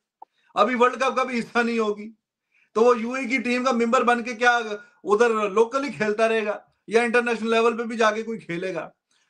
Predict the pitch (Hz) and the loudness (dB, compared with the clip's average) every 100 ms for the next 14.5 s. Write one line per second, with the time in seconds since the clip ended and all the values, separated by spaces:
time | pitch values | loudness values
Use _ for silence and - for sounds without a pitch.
0 | - 139 147 202 240 247 240 226 214 226 | -6 -2 4 4 4 2 2 2 2 2
1 | 226 226 233 247 226 214 208 220 226 - | 2 0 0 -2 -2 -2 0 0 -2 -4
2 | 196 196 226 240 - 190 190 254 277 254 | -6 -4 -2 -2 0 2 2 2 0 -4
3 | 262 240 240 226 208 208 208 175 165 156 | -4 0 0 0 -2 -6 -6 -10 -8 -8
4 | 143 135 _ _ _ _ - - 139 202 | -10 -16 _ _ _ _ -20 -14 0 2
5 | 240 247 247 254 240 269 285 285 285 285 | 2 2 0 2 0 2 0 0 -4 -4
6 | 277 269 262 240 240 226 240 226 220 196 | -2 -2 -4 -2 -2 -2 0 0 0 -8
7 | 185 - _ _ _ _ - 160 226 233 | -16 -20 _ _ _ _ -6 2 2 4
8 | 254 233 240 233 214 202 208 220 233 220 | 0 2 2 2 0 0 0 2 2 2
9 | 226 214 214 190 208 214 208 202 208 175 | 0 0 0 -4 -6 -6 -4 0 2 2
10 | 151 214 220 214 208 202 - _ _ _ | -4 -6 -4 -4 -4 -6 -10 _ _ _
11 | 220 240 247 226 185 170 196 196 208 208 | -8 -6 0 0 0 -2 -2 -2 -2 -2
12 | 214 196 160 190 202 190 202 214 190 208 | -6 -6 -2 -2 0 -4 -4 -4 -6 -2
13 | 262 285 254 240 226 214 214 190 175 160 | -2 0 2 2 2 0 -2 -4 -4 -6
14 | 160 151 156 151 143 | -10 -8 -8 -10 -18